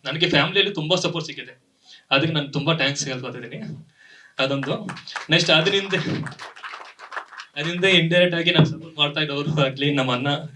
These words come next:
ಚೇತಸ್ ಆಗ್ಲಿ and ಇನ್ನೊಬ್ರು ಸತೀಶ್ ಆಗ್ಲಿ, ಅವರು ಇಲ್ಲಿ ಬಂದ್ಮೇಲೆ ಎಲ್ಲ ಫುಲ್ಲು ಒಂದು ಫ್ಯಾಮಿಲಿ ತರ ಆಗಿದ್ವಿ, ಫ್ಯಾಮಿಲಿ ಟೀಮ್ ತರನೇ ಇದೀವಲ್ಲ ನಾವೆಲ್ಲ, ಅದೊಂದು. And, uh, ಇದು ಬಿಟ್ಟು ನೆಕ್ಸ್ಟ್ ಹೀರೋಯಿನ್ಸ್ ಇದ್ದಾರೆ, ಪ್ರೀತಿ ಮಿರಾಜ್ಕರ್ and ಸುಕೃತ ನಾಗ್ ಅಂತ.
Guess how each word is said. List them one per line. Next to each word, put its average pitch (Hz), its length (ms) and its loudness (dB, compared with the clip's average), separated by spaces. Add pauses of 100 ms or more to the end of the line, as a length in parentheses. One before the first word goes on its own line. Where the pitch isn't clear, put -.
(280)
ಚೇತಸ್ 139 420 2
ಆಗ್ಲಿ 135 260 0
and 135 380 -4
ಇನ್ನೊಬ್ರು 135 260 -2
ಸತೀಶ್ 127 300 -8
ಆಗ್ಲಿ, - 360 -12 (600)
ಅವರು 143 280 8
ಇಲ್ಲಿ 151 180 6
ಬಂದ್ಮೇಲೆ 156 440 2
ಎಲ್ಲ 175 180 -2
ಫುಲ್ಲು 170 260 2
ಒಂದು 160 220 0
ಫ್ಯಾಮಿಲಿ 156 280 4
ತರ 185 120 2
ಆಗಿದ್ವಿ, 135 460 -2
ಫ್ಯಾಮಿಲಿ 170 440 0
ಟೀಮ್ 156 300 -4
ತರನೇ 147 200 -2
ಇದೀವಲ್ಲ 127 240 -2
ನಾವೆಲ್ಲ, 120 320 -6 (720)
ಅದೊಂದು. 135 580 -4 (280)
And, 175 220 0
uh, 180 180 0
ಇದು 160 180 0
ಬಿಟ್ಟು 180 300 -2
ನೆಕ್ಸ್ಟ್ 165 220 2
ಹೀರೋಯಿನ್ಸ್ 170 440 4
ಇದ್ದಾರೆ, 131 220 0
ಪ್ರೀತಿ 151 280 2
ಮಿರಾಜ್ಕರ್ 147 500 0
and 135 240 -4
ಸುಕೃತ 139 340 -14 (500)
ನಾಗ್ 123 160 -8
ಅಂತ. 120 180 -12